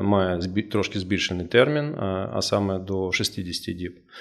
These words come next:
Е, включає в себе проходження, е, базової загальновійськової підготовки до, е, сорок, е, сорок п'ять діб, е, фахову підготовку до шістдесяти діб і курс, е, адаптації безпосередньо у військовій частині. У разі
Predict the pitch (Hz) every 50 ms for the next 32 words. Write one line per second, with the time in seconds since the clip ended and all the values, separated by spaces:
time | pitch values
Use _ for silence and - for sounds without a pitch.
0 | - _ _ - 101 - - 110 101 - - 117 110 98 - - - 90 92 90
1 | 87 110 104 - - 110 95 87 90 90 87 87 87 90 95 101 98 98 92 92
2 | 92 98 110 107 92 98 92 92 90 85 92 92 95 92 90 85 82 - - 82
3 | 85 87 92 92 - 117 110 113 120 120 - 135 131 - - 127 113 101 101 101
4 | 101 101 - 101 104 104 101 98 - - 104 101 98 - - 117 110 104 - -
5 | 110 101 98 - - 98 92 90 92 92 95 92 - - - - - - - -
6 | - _ _ - - 104 98 95 95 95 92 90 90 90 98 101 101 92 - -
7 | 107 95 - - 113 117 123 120 - 117 120 120 120 - 127 123 117 - - 113
8 | 117 113 - - 95 104 98 - 107 107 - - 107 98 95 95 - - - 95
9 | 95 95 98 95 98 - - _ - 131 131 143 147 143 131 110 101 98 98 98
10 | - - - 120 117 110 98 - - - 95 95 98 - 98 95 98 - - 117
11 | 123 120 - - 92 90 95 - - - 87 - - 98 110 107 101 92 92 90
12 | 87 - - - 92 87 85 - - - - - - - - - - _ _ _
13 | _ _ - 107 113 123 123 127 117 110 113 110 107 104 110